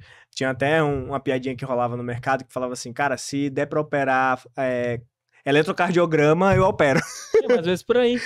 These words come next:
Speaker 1: É.
Speaker 2: O cara vai viajar, o cara vai, se for pra Minas, lascou, porque só tem montanha, às vezes tá em tendência de alta, de baixa. O cara
Speaker 1: <laughs>
Speaker 2: começa a ficar maluco. Ainda mais de cripto, que não tem horário, né?
Speaker 1: É.
Speaker 2: Forex, tudo.
Speaker 1: Isso, isso é incrível. E assim, pra vocês que,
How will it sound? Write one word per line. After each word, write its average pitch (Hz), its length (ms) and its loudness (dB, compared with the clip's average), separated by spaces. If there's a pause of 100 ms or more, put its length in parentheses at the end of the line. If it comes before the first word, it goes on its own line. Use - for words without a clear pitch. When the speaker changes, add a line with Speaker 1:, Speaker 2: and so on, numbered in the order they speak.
(200)
Speaker 1:
É. 175 300 4 (220)
Speaker 2:
O 147 100 -4
cara 175 260 0
vai 180 160 2
viajar, 165 460 2
o 170 60 2
cara 170 120 0
vai, 151 200 0 (160)
se - 120 -18
for 196 160 -2
pra 170 200 0
Minas, 190 280 -2
lascou, - 360 -4
porque 135 160 -6
só 156 120 -6
tem 180 140 -8
montanha, 165 440 -2
às 156 40 0
vezes 156 160 -6
tá 156 100 -2
em 143 60 -4
tendência 139 380 -6
de 117 100 -6
alta, 123 180 -2
de 113 120 -6
baixa. 190 320 0 (400)
O - 20 0
cara 254 220 0
Speaker 1:
<laughs> - 20 -12
Speaker 2:
começa 202 400 0
a 208 80 -4
ficar 208 500 2
maluco. 214 720 0 (260)
Ainda 180 140 2
mais 220 240 2
de 311 80 -4
cripto, 233 380 -4
que 202 100 -6
não 190 120 -4
tem 185 100 2
horário, 170 460 2
né? 170 340 -4
Speaker 1:
É. 113 220 -6 (120)
Speaker 2:
Forex, 135 440 0
tudo. - 120 -8
Speaker 1:
Isso, 180 300 -4
isso 104 160 -4
é - 20 -2
incrível. 127 440 0
E 139 80 4
assim, 139 320 -4 (240)
pra 147 100 2
vocês 165 460 -2
que, 139 320 -4